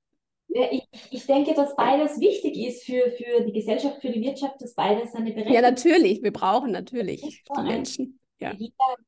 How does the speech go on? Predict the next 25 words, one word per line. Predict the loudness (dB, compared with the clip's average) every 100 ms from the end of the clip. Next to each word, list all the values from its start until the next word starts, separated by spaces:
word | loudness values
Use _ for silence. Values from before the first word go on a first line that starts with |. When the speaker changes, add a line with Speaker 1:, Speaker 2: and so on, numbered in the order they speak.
| -8
Speaker 1:
ähm, | -4 -2 -2 -4
rausfinden | -4 0 0 -2 -4 -6 -6 -12
für | -12
sich, | -4 -4 -4 _ _ _ -8
äh, | -2
was | -2 -2
Speaker 2:
Ja. |
Speaker 1:
entspricht | -4 -6 -14 -16 -8
mir. | -8 -6 -10 -16 _ _
Ja? | -4 -2 -2
Speaker 2:
Mhm. | -4 -6 -8
Speaker 1:
Also | -10
die | -18 _ _ -4
Leute, | -2 -4
die | -6 -4
sind | -2 0
im | -2
Angestelltenverhältnis | -2 -4 -4 -4 -4 -4 -4 -4 -4 -6 -8
total | -6 -4 -4
glücklich, | -6 -6 -6 -6 -10 _ -6
fühlen | -4
sich | -4 -4
dadurch | -2 -2 -2
sicher | -2 0 0 -2 -2
und | -4